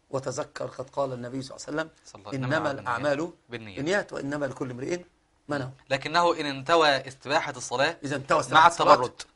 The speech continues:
Speaker 1: آه، مع التبرد صح ذلك.
Speaker 2: صح ذلك.
Speaker 1: صح ذلك.
Speaker 2: مم.
Speaker 1: خرج فصلى، صلاته صحيحة.
Speaker 2: ما شاء الله.
Speaker 1: فصلى ولم يت-، وإن لم يتوضأ، لأن الأدنى، لأن هذا فايدة النية هنا الآن،
Speaker 2: مم.
Speaker 1: هي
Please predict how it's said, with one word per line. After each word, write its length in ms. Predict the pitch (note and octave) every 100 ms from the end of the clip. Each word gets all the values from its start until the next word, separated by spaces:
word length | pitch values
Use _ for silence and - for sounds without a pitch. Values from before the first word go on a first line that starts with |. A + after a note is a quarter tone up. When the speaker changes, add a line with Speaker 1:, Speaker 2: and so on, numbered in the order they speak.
| -
Speaker 1:
آه، 140 | C#3
مع 180 | D3+ D#3+
التبرد 440 | - D3 A3 G#3+ -
صح 240 | F#3+ D3
ذلك. 220 | B2+ A#2+ -
Speaker 2:
صح 240 | C3 G#2+
ذلك. 100 | - _
Speaker 1:
صح 260 | - F#3 -
ذلك. 260 | C3+ C3+ _
Speaker 2:
مم. 200 | C3 F#2 -
Speaker 1:
خرج 320 | E3 F#3+ G#3+
فصلى، 480 | - - G3 A3+ G#3+
صلاته 280 | - D#3 -
صحيحة. 340 | - - - -
Speaker 2:
ما 80 | A2+
شاء 160 | -
الله. 100 | - _ _ _ _
Speaker 1:
فصلى 300 | C#3+ C#3+ F3 -
ولم 240 | F#3+ A3+
يت-، 120 | G#3+
وإن 160 | - G3
لم 100 | G3
يتوضأ، 300 | G3 A3+ F3+
لأن 180 | E3 E3
الأدنى، 480 | D#3+ A3 G#3+ B3 A#3+ _ _ -
لأن 160 | C3+
هذا 160 | D#3 D#3+
فايدة 320 | F#3 F3 D#3
النية 240 | D3+ C#3+ D#3
هنا 220 | C#3 D3
الآن، 200 | D3 D#3
Speaker 2:
مم. 120 | G#2 F2+ _ -
Speaker 1:
هي 280 | C3 C3+